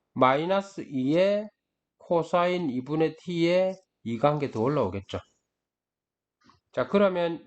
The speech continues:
여기에다가 영부터 이 파이까지 걸립니다. 자, 그래서 마이너스 사 있고요. 이 파이 나면 코사인 파이니까 마이너스 일. 그 다음 빼기 코사인 제로니까 또 일.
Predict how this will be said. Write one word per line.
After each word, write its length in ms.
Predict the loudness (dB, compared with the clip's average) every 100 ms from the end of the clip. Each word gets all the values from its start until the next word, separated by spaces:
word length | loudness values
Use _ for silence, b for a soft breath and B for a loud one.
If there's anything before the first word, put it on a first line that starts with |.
| -4
여기에다가 1120 | -2 -2 0 0 2 0 0 -2 0 0 -4 _ _ _ -4
영부터 460 | 0 2 0 -2 -2
이 140 | -2
파이까지 380 | 0 0 0 -4
걸립니다. 640 | -2 0 2 0 0 -2 -2
자, 180 | -2 0
그래서 380 | 0 0 0 -4 B B B 0
마이너스 480 | 2 2 -2 -4
사 240 | -10 -2 0
있고요. 640 | 2 0 2 2 0 -4 -10 b b
이 220 | -2 -2
파이 260 | 2 2 2
나면 220 | -4 -6
코사인 380 | -6 -2 0 0
파이니까 420 | -2 -2 -2 -4
마이너스 500 | -2 -2 -2 -4 -4
일. 180 | -2 -2 -2 _ _ _ _ _ -20 _ _ _
그 120 | -2
다음 160 | 0 0
빼기 320 | -2 -2 -4
코사인 360 | -4 -2 0 0
제로니까 480 | 0 0 0 -2 -4
또 140 | -6 -6
일. 220 | -4 -6